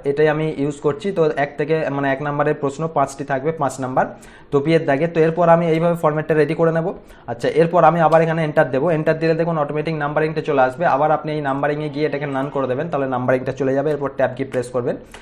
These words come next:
ট্যাব কি প্রেস করলে দেখুন এর সোজাসুজি নাম্বারিংটি চলে আসবে। এরপর আপনি এখানে just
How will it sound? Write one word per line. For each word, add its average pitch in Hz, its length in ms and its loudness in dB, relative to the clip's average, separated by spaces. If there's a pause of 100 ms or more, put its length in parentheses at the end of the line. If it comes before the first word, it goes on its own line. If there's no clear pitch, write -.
(300)
ট্যাব 156 200 6
কি 185 80 2
প্রেস 175 300 -2
করলে 190 160 2
দেখুন 160 220 2
এর 165 80 0
সোজাসুজি 170 460 -2
নাম্বারিংটি 156 520 0
চলে 147 180 2
আসবে। 165 220 -6 (300)
এরপর 180 300 4
আপনি 165 220 4
এখানে 156 260 -2
just 160 300 0